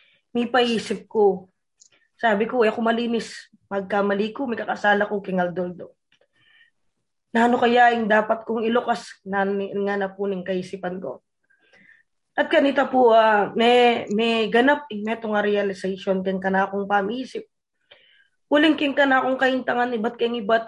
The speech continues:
ah, bala mo po nung nanong ing buri kong gagawan, buri ko gagawan dangan.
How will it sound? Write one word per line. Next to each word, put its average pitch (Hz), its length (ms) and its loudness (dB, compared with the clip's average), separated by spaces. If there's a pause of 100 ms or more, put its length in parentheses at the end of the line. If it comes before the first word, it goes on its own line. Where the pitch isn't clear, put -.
ah, 196 400 -4 (1080)
bala 302 280 2
mo 311 240 -4
po 285 160 0
nung 269 240 0
nanong 285 320 0
ing 285 140 -6 (100)
buri 269 240 -4
kong 262 160 -6
gagawan, 240 480 2
buri 226 240 -10
ko 220 80 -10
gagawan 220 480 -2
dangan. 220 400 -4